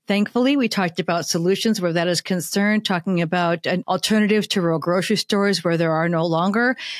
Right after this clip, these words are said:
We talked about rural schools and educators, and we celebrated them, uh, especially in the face of all the challenges that they have before them. We also focused a very special episode on the rural response to,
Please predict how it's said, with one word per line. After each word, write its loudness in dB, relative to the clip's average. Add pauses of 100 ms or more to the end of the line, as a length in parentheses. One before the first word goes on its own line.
(260)
We 0
talked -2
about -2
rural -2
schools 2
and 0
educators, 0
and 0
we -2
celebrated 0 (240)
them, 4
uh, 0
especially 0
in 4
the 2
face 0
of -2
all 2
the 2
challenges 0
that -2
they 2
have 0
before 0
them. 2 (480)
We 2
also 2
focused 0
a 2
very 0
special 0
episode 0
on 0
the 0
rural 0
response -2
to, 0